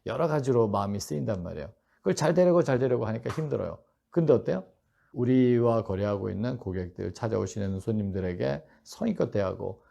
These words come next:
내가 최선의 가장 좋은 제품과 서비스를 제공하고 우리 또 직원들하고 소통도 잘하고, 어, 정말 서로 돕는 그런 분위기가 되면 그럼 당연히 회사가 잘 되겠죠. 그러니까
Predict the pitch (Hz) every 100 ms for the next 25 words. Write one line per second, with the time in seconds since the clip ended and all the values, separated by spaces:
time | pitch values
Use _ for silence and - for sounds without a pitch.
0 | _ - 135 147 - - 214 214 - -
1 | 165 127 - 127 101 87 151 143 120 117
2 | - 127 117 123 127 123 104 120 110 95
3 | 98 95 98 95 92 - - 190 170 139
4 | - 135 - 110 120 113 110 101 120 175
5 | - _ _ 127 123 113 104 90 92 95
6 | 98 101 101 98 _ _ _ 110 104 107
7 | 107 127 147 139 - 147 113 110 117 110
8 | 95 - 123 107 95 98 95 90 85 85
9 | - - 226 - 107 120 151 - 92 98
10 | 90 87 87 _ _ - 92 87 87 92
11 | - 85 82 - _ _ _ _ _ -
12 | 156 156 165 156